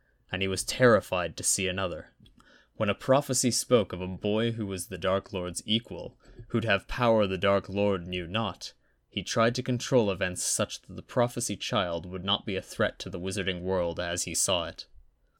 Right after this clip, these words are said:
The resentment towards the twinkly-eyed headmaster seemed to double. His fists clenched and unclenched. He'd spent ten years in the worst hell on earth because some old bastard was afraid of something he might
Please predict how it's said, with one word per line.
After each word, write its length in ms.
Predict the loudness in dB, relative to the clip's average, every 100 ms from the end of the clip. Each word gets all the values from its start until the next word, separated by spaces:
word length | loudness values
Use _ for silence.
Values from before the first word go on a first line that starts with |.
| _ _ _ _ _ _
The 120 | 0
resentment 600 | 2 4 2 2 -2 -6
towards 340 | -6 -2 -2 -2
the 140 | -8
twinkly-eyed 720 | -6 -6 -4 0 4 6 4
headmaster 680 | 4 2 2 -4 -2 -2 0
seemed 300 | -2 -2 -6
to 180 | -8 -6
double. 480 | -4 -4 -6 -12 -18 -20 _ _
His 260 | -6 -2 -2
fists 380 | 0 0 0 -2
clenched 580 | -2 -2 -2 -2 -6 -6 -4
and 120 | -4
unclenched. 760 | -4 -8 -12 -12 -12 -14 -14 -20 _ _ _ _
He'd 180 | -6 -2
spent 340 | -2 -4 _
ten 380 | 0 4 4 4
years 580 | 4 4 4 0 -6 -8
in 120 | -8
the 80 | -8
worst 480 | 0 0 2 -2
hell 320 | -2 2 4 4
on 200 | 2 -2
earth 340 | -6 -10 -12
because 320 | -10 -8 -2
some 380 | 2 4 4 2
old 380 | 0 0 0 2
bastard 540 | 4 4 2 -2 -6
was 160 | -8 -8
afraid 340 | -4 -2 0
of 100 | 0
something 380 | -2 -2 -4 -8
he 200 | -8 -10
might 600 | -8 -4 0 0 -2 -6